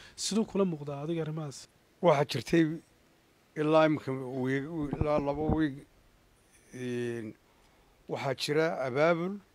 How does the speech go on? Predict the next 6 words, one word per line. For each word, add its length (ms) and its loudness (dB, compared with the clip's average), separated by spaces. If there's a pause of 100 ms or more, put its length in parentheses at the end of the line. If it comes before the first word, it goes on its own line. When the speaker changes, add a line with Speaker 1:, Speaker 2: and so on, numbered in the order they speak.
(920)
Speaker 2:
abaabul 400 0
baa 160 -2
jiray 320 -6
ay 320 -6
xukuumaddu, 640 -12
abaabulkaasi 560 -4